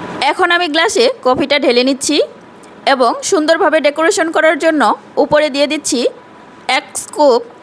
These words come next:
আইসক্রিম এবং এক চামচ পরিমাণ চকলেট সস। আপনারা চাইলে এটা নাও করতে পারেন। আমি যেহেতু আপনাদের রেস্টুরেন্ট স্টাইলে কফি তৈরি করে দেখাবো, এজন্যই এত সুন্দরভাবে ডেকোরেশন করা।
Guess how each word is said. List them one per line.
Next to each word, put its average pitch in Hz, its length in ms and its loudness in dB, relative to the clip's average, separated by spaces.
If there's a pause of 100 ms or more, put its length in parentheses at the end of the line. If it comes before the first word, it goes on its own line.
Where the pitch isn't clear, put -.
আইসক্রিম 277 480 -2 (520)
এবং 247 160 0 (300)
এক 285 140 -6
চামচ 294 300 0
পরিমাণ 269 260 2 (260)
চকলেট 220 420 0
সস। 127 220 -2 (720)
আপনারা 349 300 0 (100)
চাইলে 330 260 2 (280)
এটা 262 220 0
নাও 254 140 2 (100)
করতে 247 260 0
পারেন। 143 240 -2 (580)
আমি 330 220 -2
যেহেতু 370 220 0 (120)
আপনাদের 339 300 -2 (100)
রেস্টুরেন্ট 302 440 0
স্টাইলে 320 400 0
কফি 302 240 -2
তৈরি 320 200 0
করে 339 200 2
দেখাবো, 320 300 2 (420)
এজন্যই 294 440 0 (340)
এত 247 100 -2 (120)
সুন্দরভাবে 285 500 2
ডেকোরেশন 208 500 0
করা। 135 160 0